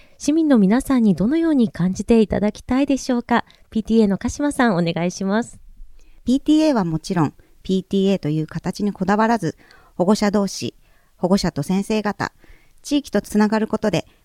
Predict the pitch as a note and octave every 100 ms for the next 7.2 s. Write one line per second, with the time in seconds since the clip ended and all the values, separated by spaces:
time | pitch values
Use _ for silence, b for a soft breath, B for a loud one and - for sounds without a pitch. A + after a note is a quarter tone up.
0 | b G3+ A#3 A#3 A3+ A3+ A#3 C#4 B3 G3+
1 | F3 D#3+ D#3+ A3+ A3 E3 D#3 - F#3 -
2 | C4 - F#3+ D3 D#3+ F#3+ A3 G#3 D3 D#3+
3 | D#3+ C#3 C#3 C#3+ b b - F#3 D#3+ -
4 | - D3+ - G3+ G#3 G3+ A#3+ A3 G3+ G#3+
5 | G3+ F#3+ G#3 A3 A3 - - B3 B3 B3
6 | B3 C#4 G#3+ - - C#3 C#3+ D3 C3+ E3
7 | -